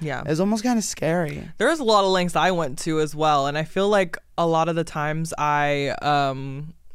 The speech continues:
Speaker 1: almost had, like, a mindset of, like, I have an advantage now because my body is being celebrated in the media,
Speaker 2: Mm-hmm.
Speaker 1: thick or not, from surgery or not.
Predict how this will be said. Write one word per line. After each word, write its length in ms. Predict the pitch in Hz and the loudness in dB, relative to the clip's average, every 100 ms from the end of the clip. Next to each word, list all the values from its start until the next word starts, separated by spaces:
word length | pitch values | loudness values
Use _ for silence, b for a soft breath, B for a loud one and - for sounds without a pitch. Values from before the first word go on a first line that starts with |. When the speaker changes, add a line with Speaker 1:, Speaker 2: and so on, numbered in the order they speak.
| - | -12
Speaker 1:
almost 220 | - 175 - | -6 -4 -2
had, 140 | 165 | -4
like, 100 | 156 | -2
a 60 | 156 | -2
mindset 540 | 147 143 160 165 180 | -2 0 -2 0 0
of, 80 | 170 | 2
like, 160 | 160 147 | 0 -2
I 80 | |
have 240 | 151 156 160 | -4 -4 -2
an 60 | |
advantage 640 | 160 147 151 147 - 170 - | -2 -2 -2 -2 -2 -2 0
now 260 | 165 160 165 | 2 4 4
because 460 | 156 - 156 151 | 2 0 -2 -2
my 140 | 151 147 | -4 -2
body 340 | 139 139 139 | 0 -2 -2
is 260 | - 139 147 | -4 -4 -2
being 300 | 160 151 156 | 0 -2 -2
celebrated 520 | 151 151 147 151 151 | -2 -2 0 0 0
in 100 | 147 | -2
the 60 | |
media, 760 | 143 143 147 147 151 147 143 143 | -4 -4 -4 -2 0 0 0 -2
Speaker 2:
Mm-hmm. 400 | 147 165 160 156 | -4 -2 -2 0
Speaker 1:
thick 220 | 165 165 - - - - - | 0 0 -4 -12 -14 -14 -4
or 360 | 160 151 151 | 2 4 4
not, 420 | 147 143 139 147 - | 2 0 0 0 -4
from 500 | - 151 143 143 143 | -2 0 0 -2 -4
surgery 560 | 156 147 143 147 147 | -2 -2 0 -2 -2
or 280 | 139 135 135 | -2 -2 -2
not. 480 | 135 127 160 160 - | -2 0 -2 -2 -8